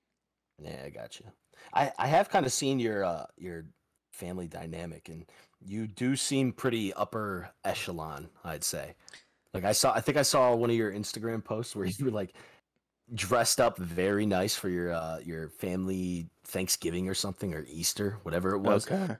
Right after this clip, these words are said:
Speaker 1: I was like, "Oh." <laughs> I was like, "Oh, okay." <laughs> So he's, he's, like, one of those families.
Speaker 2: Was it the
Speaker 1: Gotcha.
Speaker 2: picture of me in the Rolls Royce with the Giga Chad
Speaker 1: Ye-
Speaker 2: filter on?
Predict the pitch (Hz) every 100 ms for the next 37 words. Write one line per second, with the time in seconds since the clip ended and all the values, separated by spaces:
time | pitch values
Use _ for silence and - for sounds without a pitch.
0 | _ 101 110 101 - 117 78 - _ -
1 | - _ _ - 127 127 117 139 - 98
2 | 117 95 104 - - 190 127 113 101 -
3 | 101 107 98 104 92 110 104 - 71 62
4 | - - - - 123 120 113 143 - 135
5 | 120 120 123 117 107 104 104 110 110 110
6 | 107 113 - 113 104 - 104 113 - 127
7 | 123 131 147 139 139 143 151